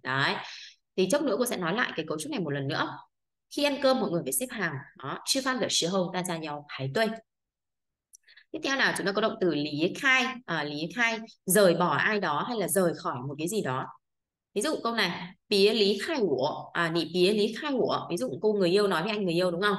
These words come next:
"Nì bía lý khai của", "Anh đừng rời bỏ em." Đấy, "Hay đừng bỏ em." Ví dụ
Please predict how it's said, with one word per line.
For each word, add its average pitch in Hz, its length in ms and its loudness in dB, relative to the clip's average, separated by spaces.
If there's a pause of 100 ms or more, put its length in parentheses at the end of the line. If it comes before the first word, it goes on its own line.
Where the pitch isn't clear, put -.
(120)
"Nì 180 100 0
bía 175 220 4
lý 196 140 4
khai 269 220 -2
của", 170 260 2 (200)
"Anh 269 120 -2
đừng 214 180 2
rời 190 180 4
bỏ 160 240 -2
em." 226 160 0 (240)
Đấy, 139 180 -2
"Hay 240 180 -4
đừng 185 200 0
bỏ 147 140 -2
em." 190 260 0
Ví 180 80 -2
dụ 208 80 -4